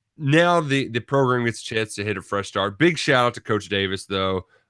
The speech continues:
uh, winningest coach in school history. He's got a couple state champs. He was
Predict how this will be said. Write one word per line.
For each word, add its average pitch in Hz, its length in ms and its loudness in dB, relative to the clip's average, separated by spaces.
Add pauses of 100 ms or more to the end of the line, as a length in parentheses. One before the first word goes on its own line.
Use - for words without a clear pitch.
uh, 98 80 -2
winningest 143 520 2
coach 135 240 2
in 113 60 -8
school 110 260 -2
history. 127 520 2
He's 113 140 -4
got 107 120 0
a 98 40 -8
couple 107 300 -2
state 104 260 -4
champs. 104 380 -2
He 117 120 0
was 110 220 -4